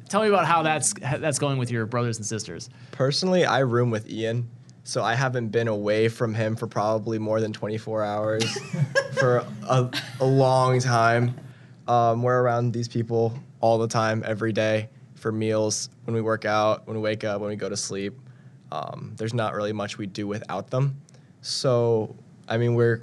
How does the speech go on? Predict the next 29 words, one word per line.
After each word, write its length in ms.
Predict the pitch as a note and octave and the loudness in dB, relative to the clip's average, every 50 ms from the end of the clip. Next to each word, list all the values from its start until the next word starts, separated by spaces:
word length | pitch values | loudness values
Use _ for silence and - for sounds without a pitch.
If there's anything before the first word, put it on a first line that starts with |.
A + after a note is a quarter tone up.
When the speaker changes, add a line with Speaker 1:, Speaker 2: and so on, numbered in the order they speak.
| - - - - - | -8 -18 -20 -6 0
Speaker 2:
we're 120 | - B2+ | 0 2
pretty 180 | B2 A#2+ D3 C3+ | 2 2 2 2
much 180 | A#2+ A2+ G#2+ - | 2 2 0 0
like 140 | G2 G2+ | -4 -4
fla-, 240 | - - G2+ F#2+ F#2 | -4 -4 -4 -4 -2
family 320 | G2+ - G2+ G2+ G2 G2 G2 | -4 -4 -4 -4 -2 -2 -2
by 160 | F#2+ F#2+ G2 | -2 -4 -2
now, 200 | G2+ G2 G2 G2 | -2 -2 -2 -2
and 80 | G2+ | -2
by 120 | G2+ G2+ G#2 | -2 -2 -4
the 100 | G2+ G#2 | -4 -6
time 220 | - - A2 G2 | -6 -4 -4 -4
we're 100 | F#2+ G2 | -4 -4
done 220 | G2 - A2+ A#2 A2 | -2 0 0 0 0
with 100 | G#2 G2 | -2 -4
this, 140 | G#2 G2+ G#2 | -6 -8 -8
I 80 | G2+ | -8
can 120 | - - G#2 | -8 -8 -8
only 180 | G2 - F2 | -8 -8 -8
imagine 420 | E2+ D#2 F2 - - - - - A2 | -10 -10 -8 -10 -10 -10 -8 -8 -6
how 100 | A#2 - | -6 -6
much, 320 | - - - - - - - - - - - - - - - - - - - - | -6 -8 -10 -10 -12 -14 -16 -20 -20 -20 -20 -20 -20 -20 -20 -20 -20 -16 -10 -8
um, 340 | G#2 D#2+ B1+ C2 C2 C2 - - - - - - - - - - | -6 -6 -6 -8 -10 -12 -14 -18 -20 -20 -20 -20 -20 -20 -20 -20
farther 380 | - - B2+ A#2+ A2+ A#2 A2 | -4 0 2 2 2 2 2
along 280 | A2 G#2+ G#2+ G#2+ G#2 G#2 | 2 2 2 0 0 -2
we'll 100 | G#2 G2 | -4 -4
be. 300 | F2+ G#2+ G#2 G#2+ G#2+ A#2 - - - - - | -4 -4 -4 -4 -6 -8 -12 -18 -18 -12 -10
Um, 460 | - - - - - - - A#2+ - - - | -10 -10 -10 -10 -10 -10 -10 -12 -12 -10 -8
and 260 | G#2 G2+ - - | -8 -8 -8 -10